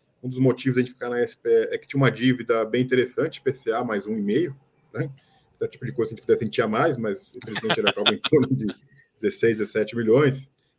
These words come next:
Então, a gente carrega isso. Então, a, e a ideia até de ficar dentro da S P E foi uma questão aí de mitigação de risco mesmo, né? Assim,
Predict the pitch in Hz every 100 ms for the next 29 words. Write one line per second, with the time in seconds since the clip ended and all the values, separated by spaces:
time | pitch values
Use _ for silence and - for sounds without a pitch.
0 | - - 131 135 143 123 139 135 120 156
1 | 135 - - _ _ - 135 147 151 147
2 | 120 90 - 147 135 165 175 180 - 156
3 | 143 139 135 127 - 127 139 160 135 147
4 | 143 135 131 143 143 135 139 143 135 143
5 | 139 143 143 127 131 110 107 98 104 113
6 | - 107